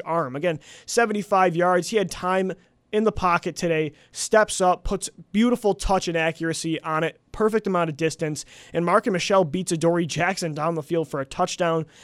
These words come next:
Sudfeld was poised. You know, he hit Goddard and Arcega-Whiteside on some very impressive plays. You know, there was the one on the run where he evaded a couple defenders,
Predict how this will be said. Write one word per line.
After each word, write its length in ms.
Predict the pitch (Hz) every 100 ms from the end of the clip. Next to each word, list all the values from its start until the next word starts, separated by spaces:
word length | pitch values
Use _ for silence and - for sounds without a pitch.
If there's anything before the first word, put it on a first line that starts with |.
| - _ _ -
Sudfeld 380 | - 214 208 185
was 140 | 160
poised. 640 | - 196 185 185 180 -
You 80 | 180
know, 80 | 170
he 80 | 147
hit 180 | 190 156
Goddard 380 | 165 180 190 185
and 120 | 151
Arcega-Whiteside 1160 | 143 135 - 190 175 156 147 180 - 185 180
on 120 | 170 151
some 160 | 156
very 280 | 147 185 185
impressive 540 | 151 - 180 165 160
plays. 420 | - 170 175 170 156
You 80 |
know, 100 | 160
there 120 | 156 156
was 140 | 151
the 100 | 160
one 340 | 147 175 180 - - -
on 220 | 180 180
the 80 | 160
run 340 | 156 170 185
where 100 | 170
he 140 | 160
evaded 380 | 170 151 160 165
a 40 | 156
couple 240 | 185 175
defenders, 640 | 156 - 160 170 170 165